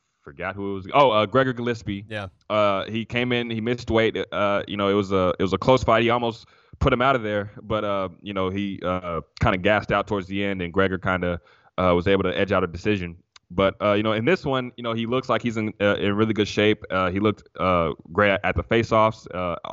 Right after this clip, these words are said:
Speaker 1: and on the scale. But I think, um, uh, Gamrot at this point, I think they're just, uh, on different, um, different levels in terms of where their careers are going right now.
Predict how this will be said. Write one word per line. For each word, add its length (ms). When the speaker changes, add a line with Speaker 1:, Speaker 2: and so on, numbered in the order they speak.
Speaker 1:
and 140
on 100
the 60
scale. 420
But 140
I 80
think, 320
um, 440
uh, 260
Gamrot 420
at 120
this 120
point, 360
I 80
think 160
they're 100
just, 200
uh, 260
on 140
different, 640
um, 460
different 300
levels 340
in 120
terms 260
of 140
where 100
their 80
careers 340
are 60
going 220
right 160
now. 260